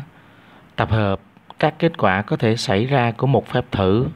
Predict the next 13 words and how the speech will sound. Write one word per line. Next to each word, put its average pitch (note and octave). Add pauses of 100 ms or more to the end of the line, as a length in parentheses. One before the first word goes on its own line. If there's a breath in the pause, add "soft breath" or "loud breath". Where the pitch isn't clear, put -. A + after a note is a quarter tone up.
(460)
được G2+
gọi F#2+
là G2
không A#2
gian A2
mẫu F2+
của -
phép A#2+
thử. F#2+ (1300)
À, A2+
như A2+
vậy G2
thì, F#2+